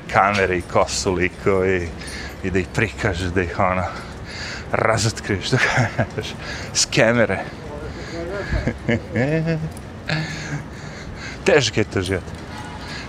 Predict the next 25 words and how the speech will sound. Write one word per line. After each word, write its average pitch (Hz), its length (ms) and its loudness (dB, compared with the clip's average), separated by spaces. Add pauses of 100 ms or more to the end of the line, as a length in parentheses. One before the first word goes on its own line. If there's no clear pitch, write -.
Prevarant. 104 460 6 (360)
U, 101 380 6 (1800)
baš - 220 2
težak. 90 360 -2 (3000)
Ja 165 140 8
sam 165 240 4
pomišljao 135 460 6
sve - 260 4 (120)
te 185 120 4
stvari 147 440 6
gde 123 180 2
ti 135 220 0
moraš 127 520 2 (960)
da 113 80 6
de-, 113 260 4 (120)
vršiš 113 400 0
devijacije 104 680 4
od 101 100 0
normalnog 101 420 4 (100)
ponašanja 104 580 0
kako 101 220 -2
bi 101 100 0
mogao 107 220 4
da 101 80 4
radiš, 104 440 0